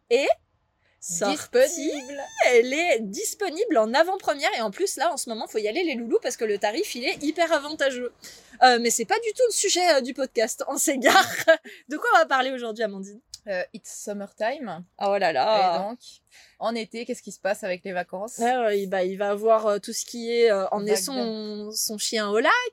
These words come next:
Speaker 1: euh, manger des glaces avec, euh, le monde des bisounours.
Speaker 2: Non, toujours pas.
Speaker 1: Non, tu voulais pas parler de ça, c'est ça ?
Speaker 2: Non, je crois qu'il y a des trucs, euh, un peu, un peu plus, euh, un peu moins, un peu moins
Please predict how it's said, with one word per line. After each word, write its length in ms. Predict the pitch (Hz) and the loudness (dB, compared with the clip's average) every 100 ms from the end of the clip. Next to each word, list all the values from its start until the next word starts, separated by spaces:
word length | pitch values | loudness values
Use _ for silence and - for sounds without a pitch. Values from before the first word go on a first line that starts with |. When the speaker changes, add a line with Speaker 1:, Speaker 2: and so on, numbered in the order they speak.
| - | -4
Speaker 1:
euh, 440 | 233 220 214 202 202 | -2 0 0 -2 -6
manger 260 | 208 196 | -6 -6
des 140 | 190 202 | -2 2
glaces 260 | 220 208 | 0 0
avec, 160 | 254 392 494 494 440 240 | -2 -2 -4 -6 -6 -4
euh, 240 | 220 202 - _ - | -2 -4 -8 _ -16
le 160 | - 240 | -4 -2
monde 260 | 240 302 240 | 0 -2 -2
des 140 | 226 | -2
bisounours. 680 | 220 226 285 359 523 214 214 185 | -2 -2 -2 -2 -2 -2 -2 -2
Speaker 2:
Non, 180 | 170 240 | -4 -8
toujours 220 | 269 226 - | -12 -18 -8
pas. 260 | 175 202 | -6 -4
Speaker 1:
Non, 160 | 202 208 | -6 -6
tu 160 | 208 202 | -8 -6
voulais 220 | 202 202 | -2 0
pas 120 | 196 | -2
parler 280 | 180 175 175 | -2 -4 -4
de 40 | - | -4
ça, 160 | 165 | -6
c'est 160 | 175 170 | -6 -6
ça ? 180 | - 185 | -6 -6
Speaker 2:
Non, 400 | 180 180 208 226 | -6 -8 -8 -8
je 80 | |
crois 140 | - 214 | -6 -8
qu'il 320 | 214 220 202 | -6 -4 -4
y 100 | 196 | -4
a 40 | 190 | -6
des 100 | 208 | -8
trucs, 320 | - 262 247 | -8 -10 -4
euh, 420 | 196 185 196 196 - | -4 -2 -4 -8 -8
un 80 | 220 | -8
peu, 500 | 226 269 254 254 240 226 | -8 -6 -4 0 -2 -2
un 80 | 226 | -8
peu 120 | 226 | -12
plus, 320 | 233 - 247 240 | -16 -12 -10 -6
euh, 280 | 208 202 208 - _ | -4 -4 -8 -18 _
un 100 | 233 | -8
peu 140 | 233 | -6
moins, 480 | 277 262 247 240 240 - | -6 -6 -6 -8 -10 -12
un 80 | 226 | -10
peu 100 | 254 | -8
moins 180 | 240 | -8